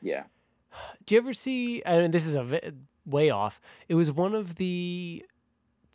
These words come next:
Speaker 2: the Santa Claus movies with Tim Allen.
Speaker 1: Yeah.
Speaker 2: And I think it's,
Speaker 1: Uh.
Speaker 2: I don't remember which one's which, but one of them where he basically tries to find a wife, so they install, like, a robot Santa.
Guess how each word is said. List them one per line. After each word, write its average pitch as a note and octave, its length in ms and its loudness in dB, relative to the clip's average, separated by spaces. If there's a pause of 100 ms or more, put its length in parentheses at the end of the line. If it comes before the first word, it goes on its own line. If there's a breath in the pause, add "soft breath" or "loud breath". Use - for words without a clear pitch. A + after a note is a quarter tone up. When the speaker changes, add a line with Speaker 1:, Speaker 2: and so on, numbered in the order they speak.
(140)
Speaker 2:
the C#3 80 -6
Santa C#3+ 420 -2
Claus - 360 -6
movies - 580 -18 (840)
with B2 160 -10
Tim D3 220 -2
Allen. D3+ 460 -2 (960)
Speaker 1:
Yeah. F#2+ 320 -2 (800)
Speaker 2:
And D#3 260 2
I D#3+ 80 0
think G#3 180 0
it's, A3 200 -6
Speaker 1:
Uh. G3 260 -6
Speaker 2:
I F3+ 120 2
don't A3 140 4
remember F#3+ 300 4
which C#3+ 320 2
one's C3+ 260 0
which, B2+ 240 0
but C3 140 -4
one E3 200 4
of E3 60 0
them D#3+ 260 2
where C#3 220 2
he D#3 320 -6
basically C3 540 -2
tries C3+ 320 -2
to B2+ 100 -8
find C3 240 -2
a A#2+ 40 -2
wife, A#2+ 280 -2
so A#2 320 -4
they A#2+ 200 -6
install, B2+ 400 2
like, B2 140 -2
a A#2 80 -2
robot A#2 540 0
Santa. A#2 480 -10